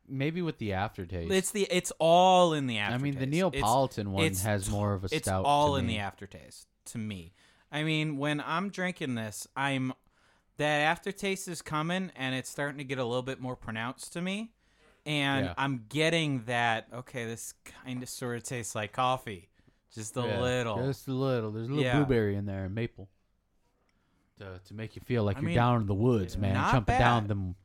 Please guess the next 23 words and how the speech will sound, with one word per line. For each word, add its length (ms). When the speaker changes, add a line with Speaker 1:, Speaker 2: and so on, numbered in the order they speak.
Speaker 1:
chopping 260
down 200
them 160
trees. 560
Speaker 2:
It's 220
not 360
bad, 440
but 380
it's 220
definitely, 680
this 240
is 120
tasting 380
more 140
like 180
a 60
stout 300
than 200
any 160
of 60
the 120
other 140
ones 320